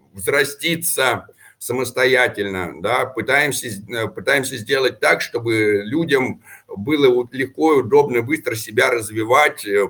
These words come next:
придаем вот этот муд, да, желание, э, какую-то мотивацию, рассказываем. Но, в принципе, вот это и есть, наверное, главные задачи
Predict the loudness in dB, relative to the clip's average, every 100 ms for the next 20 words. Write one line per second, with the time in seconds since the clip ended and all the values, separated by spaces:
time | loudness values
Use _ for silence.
0 | -4 -10 0 2 4 2 2 -4 -2 -2
1 | -4 -6 0 2 2 0 -12 _ _ _
2 | _ 2 4 4 2 2 4 4 4 0
3 | 2 2 2 0 -4 -16 _ -10 -4 -2
4 | -2 -4 -6 -12 -10 -12 -10 -2 2 4
5 | 4 0 -4 -2 0 -2 -2 0 0 0
6 | 0 0 0 -4 -4 -4 -4 -6 -4 -2
7 | -2 -4 -4 -2 -2 0 -2 -2 -2 2
8 | 4 4 0 0 0 2 2 0 -4 -4